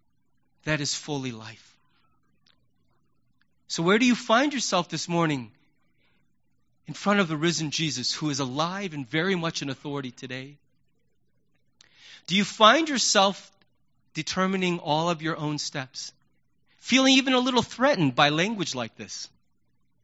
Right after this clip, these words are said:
"Whoa, whoa, your sermon was all right till just now. Now you're messing with my personal space. Back up."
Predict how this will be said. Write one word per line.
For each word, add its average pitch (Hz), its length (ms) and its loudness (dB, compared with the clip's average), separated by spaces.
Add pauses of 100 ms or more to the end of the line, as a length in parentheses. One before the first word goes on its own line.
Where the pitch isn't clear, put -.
(240)
"Whoa, 156 220 2
whoa, 139 280 0
your 131 280 -4
sermon 170 320 0
was 143 120 0
all 147 100 4
right 151 200 2
till 131 140 -4
just 127 220 -6
now. 120 380 0 (1160)
Now 135 200 -2
you're 214 140 6
messing 151 360 6
with 120 120 -2
my 123 240 -4 (220)
personal 151 400 -6
space. - 320 -8
Back 147 280 -6
up." 190 160 -8